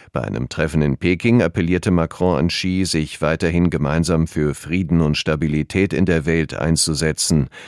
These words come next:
Der französische Präsident rief China außerdem auf, mit den G sieben Staaten zusammenzuarbeiten, um eine regelbasierte Wirtschaftsordnung aufrechtzuerhalten.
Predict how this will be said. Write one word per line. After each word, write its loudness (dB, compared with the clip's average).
Der 2
französische 2
Präsident 0
rief 0
China 2
außerdem 2
auf, 0
mit 0
den 4
G 0
sieben 2
Staaten 0
zusammenzuarbeiten, 0
um 2
eine 2
regelbasierte 0
Wirtschaftsordnung 0
aufrechtzuerhalten. -2